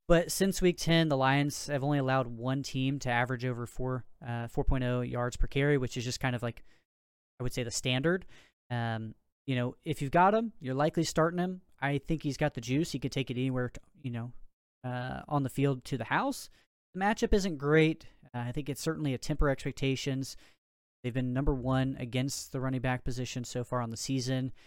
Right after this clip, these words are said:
It, it's been the, you know, you look at the Eagles, we thought they were, you know, probably number one. I mean, they're still up there, but Ken Walker kinda ran on them. Lions have, have kind of stopped the run here recently, so, uh,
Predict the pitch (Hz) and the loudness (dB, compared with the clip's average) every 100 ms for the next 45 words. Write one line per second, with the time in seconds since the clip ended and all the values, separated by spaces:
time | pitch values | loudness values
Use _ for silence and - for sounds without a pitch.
0 | - _ _ 117 - 131 - - 185 185 | -20 _ _ -18 -12 -14 -8 0 2 0
1 | 175 135 160 - - _ _ _ - 170 | -4 -6 -6 -8 -20 _ _ _ -2 4
2 | 156 147 262 233 151 202 185 139 123 156 | 6 6 4 2 4 4 6 4 4 4
3 | 170 143 139 147 139 135 - - - 131 | 6 6 6 4 4 0 -8 -20 -8 -4
4 | 123 143 131 131 123 123 127 123 139 143 | 4 4 4 0 0 0 0 0 2 2
5 | 127 - 226 180 147 160 120 113 113 - | 2 0 2 6 6 6 0 0 -4 -6
6 | - 151 143 135 135 135 - 135 127 135 | -4 -2 2 2 2 -2 -2 -2 0 0
7 | 135 131 131 127 127 - - - _ _ | 0 0 0 2 0 -2 -12 -20 _ _
8 | _ _ _ 165 208 226 - 143 - 139 | _ _ _ 2 4 4 2 -2 -4 -8
9 | - 156 165 - - 147 156 - 127 151 | -4 -2 -2 -6 0 2 2 -2 2 4
10 | 175 123 117 147 160 131 117 - 139 131 | 4 0 -2 -2 -2 -6 -6 -6 -2 -2
11 | 127 - - _ - 123 123 | -2 -6 -20 _ -6 -4 -4